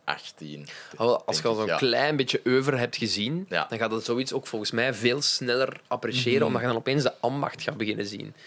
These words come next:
Speaker 1: Inderdaad.
Speaker 2: Zoals een Clockwork Orange, als je dat kijkt, dan zie je ook gewoon, dan denk je ook van, eh, weet je, aan de ene kant is dat, gaat dat verhaal heel traag.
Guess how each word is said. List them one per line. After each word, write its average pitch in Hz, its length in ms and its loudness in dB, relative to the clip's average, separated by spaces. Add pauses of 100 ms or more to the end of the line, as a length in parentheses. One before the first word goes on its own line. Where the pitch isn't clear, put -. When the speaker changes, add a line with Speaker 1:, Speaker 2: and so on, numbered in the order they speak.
(120)
Speaker 1:
Inderdaad. 90 360 -4
Speaker 2:
Zoals 127 180 2
een 117 120 0
Clockwork 120 600 2
Orange, 123 420 2
als - 120 -4
je 104 120 -8
dat 113 200 0
kijkt, 110 360 0
dan 113 120 -2
zie 110 120 -4
je 113 120 -2
ook 113 200 0
gewoon, 104 260 0
dan 104 120 -2
denk 110 160 -2
je - 80 0
ook 113 160 -6
van, 104 300 -6 (1040)
eh, - 160 2
weet 135 160 2
je, 170 80 6
aan 131 140 4
de 135 60 2
ene 151 200 4
kant 151 260 2
is 139 100 0
dat, 113 300 4
gaat - 300 -2
dat 104 160 4
verhaal 107 360 4
heel 123 300 2
traag. 104 380 0